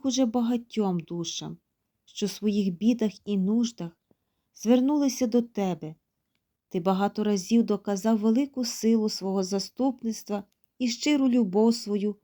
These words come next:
до бідних та опущених. Свою утіху подав зажуреним. Тому і я покірно прошу тебе,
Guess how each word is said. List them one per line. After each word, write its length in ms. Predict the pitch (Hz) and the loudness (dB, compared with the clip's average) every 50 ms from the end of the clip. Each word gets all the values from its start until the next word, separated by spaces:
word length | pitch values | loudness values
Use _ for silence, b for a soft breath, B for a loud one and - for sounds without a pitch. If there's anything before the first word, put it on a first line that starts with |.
| _ _ _ _ _ - | _ _ _ _ _ -4
до 100 | 202 202 | -2 -2
бідних 520 | 180 165 185 214 214 202 - 190 196 190 | -2 -2 -2 -2 -2 -2 -2 -4 -6 -6
та 140 | - - - | -6 -8 -10
опущених. 1000 | - - 202 202 190 _ _ 196 196 196 175 - - - - 165 156 156 156 - _ _ _ _ _ _ _ _ _ _ _ _ _ _ _ _ _ _ _ _ _ _ _ _ _ | -8 -6 -6 -8 -8 _ _ -4 -2 -2 -2 -4 -6 -8 -8 -8 -8 -8 -10 -12 _ _ _ _ _ _ _ _ _ _ _ _ _ _ _ _ _ _ _ _ _ _ _ _ _
Свою 420 | - - - 202 214 226 214 233 233 | -18 -10 0 2 4 4 6 4 2
утіху 720 | - 226 220 - - - 226 247 269 262 - - 233 226 220 _ _ _ _ _ _ _ _ _ _ _ | 2 0 -2 -2 -4 -4 -2 -2 -2 -4 -6 -8 -10 -10 -10 _ _ _ _ _ _ _ _ _ _ _
подав 380 | - 208 196 - 208 196 185 | -6 -6 -2 0 0 0 -2
зажуреним. 880 | 185 - 196 190 175 - 170 190 208 220 208 196 180 170 170 170 165 - _ _ _ _ _ _ _ _ _ _ _ _ _ _ | -2 -4 -4 -4 -2 -2 0 0 2 2 2 2 0 -2 -4 -6 -8 -12 _ _ _ _ _ _ _ _ _ _ _ _ _ _
Тому 300 | - 190 190 196 208 202 - | -6 -4 -2 0 0 -2 -2
і 140 | - 208 190 | -4 -4 -2
я 220 | 175 220 226 233 | 0 0 0 0
покірно 600 | 233 233 220 202 - - - 240 233 220 220 226 | 0 -4 -8 -10 -8 -6 -4 -2 -2 0 -2 -2
прошу 460 | 220 - 220 226 226 220 208 - - 170 | -2 -2 -2 0 0 0 -2 -4 -10 -14
тебе, 380 | - - 160 156 160 160 156 | -12 -12 -12 -10 -12 -12 -14